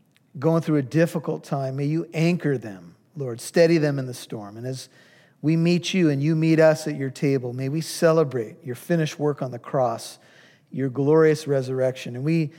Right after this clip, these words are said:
we do lift up our country to you. We lift up the church in the country. We pray over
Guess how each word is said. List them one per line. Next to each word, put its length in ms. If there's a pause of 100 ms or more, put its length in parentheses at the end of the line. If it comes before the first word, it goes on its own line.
(180)
we 140
do 140
lift 260
up 160
our 100
country 480
to 160
you. 180
We 80
lift 240
up 120
the 100
church 480
in 100
the 80
country. 540 (1000)
We 100
pray 360
over 480